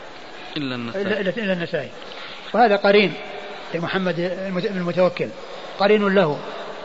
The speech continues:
Speaker 2: يعني معناه لو لم يوجد فيكفي الحسن بن علي.
Speaker 1: عن عبد الرزاق.
Speaker 2: عبد الرزاق بن همام، مر ذكر، بن همام الصنعاني اليماني ثقة، أخرج أصحاب كتب الستة.
Speaker 1: عن معمر.
Speaker 2: عن معمر بن راشد الأزدي البصري ثم اليماني ثقة،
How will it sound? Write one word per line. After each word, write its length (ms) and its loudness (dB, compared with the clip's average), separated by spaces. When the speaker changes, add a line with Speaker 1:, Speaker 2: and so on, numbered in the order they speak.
Speaker 2:
يعني 160 0
معناه 200 2
لو 140 8
لم 180 6
يوجد 380 6
فيكفي 640 6
الحسن 320 0
بن 160 0
علي. 220 -2
Speaker 1:
عن 100 -2
عبد 240 0
الرزاق. 560 0
Speaker 2:
عبد 120 -4
الرزاق 380 4
بن 140 2
همام، 440 2
مر 140 4
ذكر، 220 0
بن 260 -2
همام 240 2
الصنعاني 400 0
اليماني 340 2
ثقة، 260 -2
أخرج 260 2
أصحاب 280 2
كتب 100 -6
الستة. 340 -6
Speaker 1:
عن 160 -2
معمر. 260 0
Speaker 2:
عن 60 0
معمر 320 4
بن 100 4
راشد 240 4
الأزدي 280 2
البصري 340 2
ثم 160 0
اليماني 420 2
ثقة، 280 -2